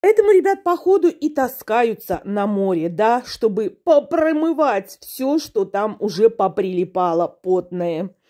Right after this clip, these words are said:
Короче, ребят, дальше отправились на море. Как Нинка, сидя на пляже, усевшись на песок, говорила, что «Ой, мы уже сколько там, получается, восемь раз!»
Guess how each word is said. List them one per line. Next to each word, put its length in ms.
Короче, 480
ребят, 400
дальше 360
отправились 760
на 120
море. 360
Как 240
Нинка, 320
сидя 480
на 200
пляже, 580
усевшись 560
на 140
песок, 340
говорила, 480
что 300
«Ой, 300
мы 320
уже 260
сколько 460
там, 240
получается, 580
восемь 600
раз!» 560